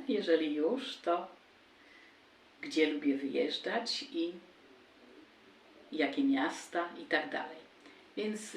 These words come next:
chciałabym się do tego odnieść. Jeżeli chodzi o podróże zagraniczne, to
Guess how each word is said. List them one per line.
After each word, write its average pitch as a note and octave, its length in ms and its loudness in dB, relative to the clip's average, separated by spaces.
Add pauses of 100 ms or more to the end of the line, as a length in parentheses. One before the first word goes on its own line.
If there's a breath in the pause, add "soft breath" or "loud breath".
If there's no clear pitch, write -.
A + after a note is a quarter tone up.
(120)
chciałabym C#4 600 8
się - 120 0
do F#3 240 -4
tego E3 360 4
odnieść. - 680 2 (140)
Jeżeli G3+ 360 -4
chodzi G#3 320 -2
o - 60 0
podróże A3+ 480 -2
zagraniczne, G#3+ 800 0
to G3+ 160 -4